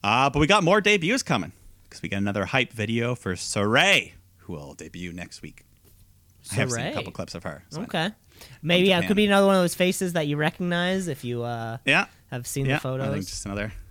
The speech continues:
Speaker 1: another prominent wrestler in the Japanese scene, I think.
Speaker 2: Perfect.
Speaker 1: But, uh, then more backstage. William Regal meets with Roderick Strong and his wife, Marina Shafir.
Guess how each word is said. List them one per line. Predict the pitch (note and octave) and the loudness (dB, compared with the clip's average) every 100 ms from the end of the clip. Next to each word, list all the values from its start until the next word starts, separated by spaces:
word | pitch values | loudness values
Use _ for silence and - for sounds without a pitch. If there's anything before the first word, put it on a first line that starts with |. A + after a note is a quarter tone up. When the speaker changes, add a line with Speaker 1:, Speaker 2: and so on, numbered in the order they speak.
| - | -12
Speaker 1:
another | - A2 G#2 | -8 -4 -4
prominent | - D3 C#3+ C#3 C3+ - - - - | 0 0 2 2 -2 -6 -16 -12 -8
wrestler | C#3+ B2+ - B2 | -4 -4 -4 -4
in | A#2+ | -4
the | |
Japanese | A2 A2+ A2+ A2+ A2 | -6 -8 -8 -10 -10
scene, | - A2+ G#2+ | -10 -10 -10
I | |
think. | G#2+ G#2+ - _ _ _ | -10 -12 -16 _ _ _
Speaker 2:
Perfect. | - F3+ - _ - | -4 -4 -6 _ -20
Speaker 1:
But, | C#3 _ - - - - - - | -20 _ -20 -20 -20 -20 -20 -8
uh, | - G#2+ A2 A#2+ B2+ | 2 4 6 4 4
then | C#3 | 4
more | C#3+ D#3 | 6 6
backstage. | D#3+ D#3+ - E3 F3 F3+ C3+ | 6 4 2 2 4 4 4
William | F3 C#4 A#3 | 4 4 4
Regal | A#3 B3+ F#3+ G2 G2 _ - | 4 4 2 2 -6 _ -8
meets | B2 C3 - | -4 -4 -4
with | A2 | 0
Roderick | A2+ C#3+ C3+ - | 2 2 0 -4
Strong | - C3 F3+ G3+ | 0 2 4 2
and | B2+ | 2
his | G2+ G2 | 0 -4
wife, | A2+ B2 C3+ | -4 -2 0
Marina | A#2 A#2+ C#3 | 0 2 2
Shafir. | C#3 - C3+ E3+ G#3 | 0 -4 -2 0 0